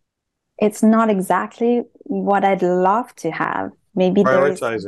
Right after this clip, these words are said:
Speaker 1: something.
Speaker 2: Yeah.
Speaker 1: Yeah. So, uh, that's a lot of change. And I didn't normally deal with people, um, wanting to change their romantic life,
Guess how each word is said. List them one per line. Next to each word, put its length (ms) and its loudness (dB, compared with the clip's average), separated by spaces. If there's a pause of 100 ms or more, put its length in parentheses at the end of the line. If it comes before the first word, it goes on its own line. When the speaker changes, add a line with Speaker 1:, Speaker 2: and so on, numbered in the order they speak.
Speaker 1:
something. 400 -14
Speaker 2:
Yeah. 240 -6 (100)
Speaker 1:
Yeah. 280 0 (180)
So, 640 -2
uh, 220 2
that's 320 -2
a 60 0
lot 200 2
of 120 -6
change. 420 -6 (120)
And 360 -2 (800)
I 140 0
didn't 280 4
normally 680 4
deal 540 2
with 380 0 (200)
people, 800 2
um, 680 -2
wanting 600 2
to 300 2
change 400 -2
their 140 2
romantic 600 -2
life, 380 2